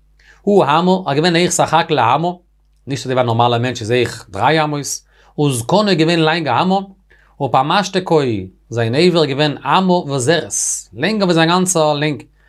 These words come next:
לקיימא שנאמר, ושפל אנושים יקים עליה, דער רבי שטארט אויף, שטארט דא שפל אנושים איבער די אידן. דער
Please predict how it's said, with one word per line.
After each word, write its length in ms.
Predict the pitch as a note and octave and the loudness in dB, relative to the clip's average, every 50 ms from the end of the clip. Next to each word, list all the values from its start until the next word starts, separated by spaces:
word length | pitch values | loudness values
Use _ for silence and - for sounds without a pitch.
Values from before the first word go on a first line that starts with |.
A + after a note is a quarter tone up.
| _ - - - - - _ - A#2 | _ -20 -20 -20 -20 -20 _ -14 -10
לקיימא 360 | - - C#3 E3+ F#3+ F#3 F3+ | -6 -4 -2 -2 -2 -4 -6
שנאמר, 460 | F3+ - C#3+ C3+ F3 G#3 G3+ F3+ C#3 - - _ _ _ _ _ _ _ C#3+ B2 | -6 -6 -6 -4 -2 0 0 -2 -2 -4 -8 _ _ _ _ _ _ _ -10 -8
ושפל 400 | A2 - - - D#3 F#3 G#3 F#3+ | -6 -6 -2 0 2 2 2 2
אנושים 520 | E3+ D#3+ E3 G3+ G3+ G3+ - F3+ E3+ E3 | 0 0 0 -2 -2 -2 -2 -2 0 0
יקים 360 | D#3 F#3 F#3+ F#3+ - F#3 F3 | 2 0 0 0 0 -2 0
עליה, 260 | E3 F#3 A3 A3 G#3+ F3+ | 2 2 2 2 2 0
דער 140 | F3+ E3+ | -2 -2
רבי 120 | G#3 G3 F#3+ | -2 -4 -4
שטארט 220 | - - F#3 F#3 | -2 -2 -2 0
אויף, 280 | F3 E3+ F3+ A3 G#3+ G#3+ | 0 0 0 0 -2 -2
שטארט 160 | - F#3 D#3 | -2 0 0
דא 140 | F3+ F#3 F3+ | 2 2 0
שפל 260 | F3+ - - G3+ G3 | 0 0 2 2 2
אנושים 500 | F#3 F3+ G3 G3 F#3 - F#3 F#3 F#3 F#3 - | 2 2 0 -2 -2 0 0 0 0 0 -2
איבער 260 | - F#3+ F3+ F#3 F#3 | -4 0 2 2 2
די 80 | E3 E3+ | 4 4
אידן. 180 | F#3 F#3+ F3 | 2 2 0
דער 80 | E3 | -2